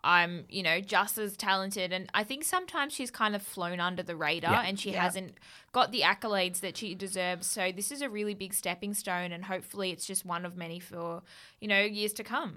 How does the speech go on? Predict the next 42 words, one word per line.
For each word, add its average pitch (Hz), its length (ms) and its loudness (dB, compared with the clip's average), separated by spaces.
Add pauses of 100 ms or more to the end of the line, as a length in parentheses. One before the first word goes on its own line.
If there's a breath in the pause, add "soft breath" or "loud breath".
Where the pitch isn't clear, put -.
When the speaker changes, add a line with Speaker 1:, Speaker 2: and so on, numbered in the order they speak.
(120)
Speaker 2:
And, 151 100 8
Speaker 3:
Yeah, 220 260 10
Speaker 2:
and 233 160 2
Speaker 3:
and, - 80 -12 (140)
well, 226 120 12
I 196 160 12
was 233 140 2
just - 160 -4
gonna 247 120 -2
say 190 300 6
it 190 80 2
will 202 160 0
also 233 320 4
be 294 160 4
a 262 60 6
big 196 240 -2
one 190 160 4
for 196 120 -2
her 180 280 4
to 185 60 2
be 190 160 0
able 180 200 8
to 180 80 2
stand 175 380 4
up 185 120 -2
and 180 120 -2
say, 175 500 4
"Yes, 185 480 2
I'm 175 240 4
in 185 120 0
here 180 180 2
for 185 180 0
a 180 60 2
reason, 214 480 0
Speaker 2:
Yeah. 202 40 -4
Speaker 3:
not 196 200 6
just - 220 -2
because 175 340 0
Brandley's 165 520 -2
out." - 300 0
Speaker 2:
Yeah. 113 140 8 (260 loud breath)
Speaker 3:
It's, - 300 0